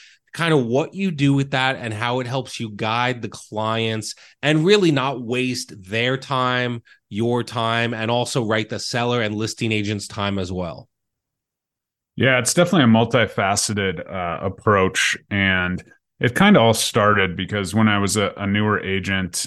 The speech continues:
Speaker 2: I would really struggle to get people over to lenders. They wouldn't, you know, use my lending partners. They wouldn't call,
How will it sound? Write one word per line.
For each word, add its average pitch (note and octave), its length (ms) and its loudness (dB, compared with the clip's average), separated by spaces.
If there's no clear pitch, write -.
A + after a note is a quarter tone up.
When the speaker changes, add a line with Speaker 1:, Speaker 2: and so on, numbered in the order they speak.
Speaker 2:
I F2+ 640 2
would G2+ 540 6
really A2+ 240 6
struggle A#2 400 6
to G2+ 80 2
get G2 160 0
people G2 460 -2
over G2+ 420 -2
to G2 120 -4
lenders. A2 600 4
They G2 80 -4
wouldn't, F#2 400 -6
you G2+ 160 0
know, F2 140 -2
use F#2 280 2
my G#2+ 220 6
lending G#2+ 320 6
partners. F#2+ 480 0
They F#2 100 -4
wouldn't F2+ 300 -2
call, G2 580 4